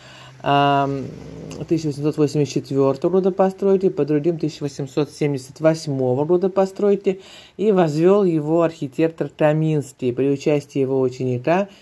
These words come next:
Фёдора Шехтеля. И дом был построен для, э, сына, м, э,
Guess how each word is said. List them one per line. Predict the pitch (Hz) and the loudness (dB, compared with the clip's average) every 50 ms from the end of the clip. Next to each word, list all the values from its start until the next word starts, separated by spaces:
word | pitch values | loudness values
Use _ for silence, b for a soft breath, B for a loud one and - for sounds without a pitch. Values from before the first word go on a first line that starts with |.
| B B _ _ | B B _ _
Фёдора | - 135 143 143 156 143 147 147 - - | -4 -4 0 0 0 0 0 -2 -2 -6
Шехтеля. | - - - - 139 131 123 127 - - 131 123 127 123 123 127 127 127 B B B B B B B B B | -14 -18 -6 -2 -2 -2 -2 -4 -6 -6 -4 -2 -2 -2 -4 -6 -8 -14 B B B B B B B B B
И | - 147 147 | -2 -2 2
дом | 139 160 196 220 214 | 4 4 4 4 4
был | 208 214 185 | 2 0 2
построен | - 160 151 - - - 147 156 165 180 190 185 175 156 | 2 2 0 0 -2 -2 0 2 2 4 2 2 0 -2
для, | 143 143 143 151 156 156 156 156 151 151 - | -2 0 2 4 4 4 4 4 2 0 0
э, | - 143 139 139 139 135 131 | -2 -2 -2 -2 -4 -4 -8
сына, | - - - - 185 170 156 147 143 135 131 127 127 123 127 - _ _ _ _ _ _ _ _ _ _ _ _ _ _ _ _ _ _ _ _ _ _ _ _ _ _ | -12 -6 0 2 2 2 2 0 -2 -2 -4 -4 -6 -10 -14 -18 _ _ _ _ _ _ _ _ _ _ _ _ _ _ _ _ _ _ _ _ _ _ _ _ _ _
м, | - 156 151 147 143 139 139 135 135 131 131 127 123 131 | -4 -2 0 0 0 0 -2 -2 -2 -2 -2 -2 -4 -4
э, | - - - - - - - - - - - - - - - - - | -6 -8 -10 -10 -12 -12 -14 -14 -16 -16 -16 -18 -18 -18 -20 -20 -20